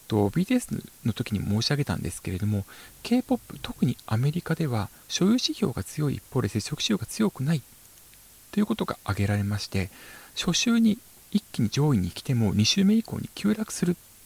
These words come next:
ということがよくありました。で、今回リサさんはですね、えっと、このマニーと同時にラリーサもリリースしていて、で、その曲は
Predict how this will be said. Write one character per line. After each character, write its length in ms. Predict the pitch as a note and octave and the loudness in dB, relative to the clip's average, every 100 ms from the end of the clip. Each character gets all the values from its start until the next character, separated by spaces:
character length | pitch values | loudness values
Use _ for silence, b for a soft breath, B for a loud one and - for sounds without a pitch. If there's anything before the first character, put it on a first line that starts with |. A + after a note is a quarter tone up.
| - | -6
と 100 | F#3+ | -4
い 20 | |
う 20 | |
こ 100 | G3 | -2
と 140 | - C3 | -2 -2
が 160 | C3 - B - | -2 -4 B -2
よ 100 | A#3+ | -2
く 180 | - - - - | -2 -8 -10 -4
あ 80 | G#2 | 0
り 120 | A2+ | 2
ま 100 | A2+ | 2
し 60 | - | 0
た。 140 | - - B B B B B - | -6 -18 B B B B B -8
で、 200 | - F3+ - B B B | 0 0 0 B B B
今 180 | - C#4 | -4 -2
回 140 | - | 2
リ 120 | A#2+ G3+ | 2 2
サ 80 | |
さ 180 | - A2 | 2 0
ん 80 | F#2 | 0
は 80 | F#2+ | -4
で 120 | - | -6
す 120 | - | -4
ね、 200 | G2 F#2 - - - - B2+ | -4 -4 -6 -20 -20 -14 -8
え 80 | |
っ 20 | A#2 | -6
と、 140 | - | -4
こ 100 | D3 | 0
の 80 | C#3 | 2
マ 140 | D#3 | 2
ニ 160 | A#3 F3 | 2 2
ー 20 | |
と 60 | - | -2
同 180 | G#2+ | -6
時 100 | A2 G#2+ | -2 -2
に 160 | G2+ - - | -2 -6 -2
ラ 100 | A#2+ | 0
リ 120 | A2 | 0
ー 20 | |
サ 120 | - | 0
も 100 | F2+ | -2
リ 120 | F#2 G2+ | -2 0
リ 140 | A2+ | -2
ー 20 | |
ス 160 | - A2 | -2 -6
し 80 | - | -6
て 120 | G#2+ | -8
い 60 | |
て、 220 | - - - B B - | -8 -12 -12 B B -6
で、 60 | |
そ 120 | - | 0
の 80 | A3+ | 0
曲 300 | - A#3+ A#3 | 0 -4 0
は 160 | G#3+ | 0